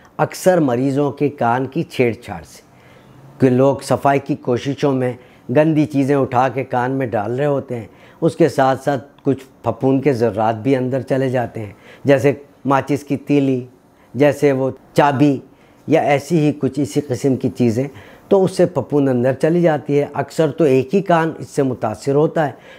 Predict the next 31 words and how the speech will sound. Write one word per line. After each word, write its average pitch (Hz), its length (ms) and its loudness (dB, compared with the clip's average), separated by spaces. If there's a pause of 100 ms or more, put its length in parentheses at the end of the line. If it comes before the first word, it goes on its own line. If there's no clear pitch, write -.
लेकिन 165 340 2
दोनों 113 340 0
कानों 113 380 -4
में 107 200 -6
भी 214 180 0 (400)
फंगस 123 600 0
हो 101 100 -2
सकता - 360 -16
है। - 140 -20
कान 165 240 4
में 240 200 4
जो 214 120 6
फंगस 156 480 0
हो 139 100 0
रहे 143 120 4
होते 135 280 -2
हैं 156 160 -8 (400)
उसमें 208 420 0
दो 170 160 2
ही 214 160 4
किस्में 165 440 -2
ज़्यादा 123 340 0
आम 110 400 -6
हैं, 85 180 -16 (400)
एक 220 380 2 (360)
तो 143 380 0 (460)
कैंडिडा 165 440 2
एल्बिकन्स 135 720 -2 (320)
और 170 160 4
दूसरा 131 520 -2 (760)
एस्परजिलस। 90 920 -4